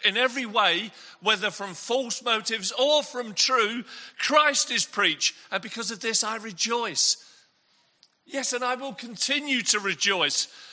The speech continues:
for I know that through your prayers and God's provision and the Spirit of Jesus Christ,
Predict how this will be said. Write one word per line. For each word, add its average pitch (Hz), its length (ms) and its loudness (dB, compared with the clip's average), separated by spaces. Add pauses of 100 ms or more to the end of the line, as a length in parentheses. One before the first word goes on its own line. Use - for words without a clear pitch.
(160)
for 190 260 0
I 202 200 2
know 190 320 0
that 175 200 -4
through 165 180 -6
your 185 300 -4
prayers 143 680 2 (200)
and 170 200 -8
God's 214 320 2
provision 175 640 -2
and 170 120 -4
the 165 80 0
Spirit 214 520 2
of 170 240 -6
Jesus 196 440 0
Christ, 190 560 0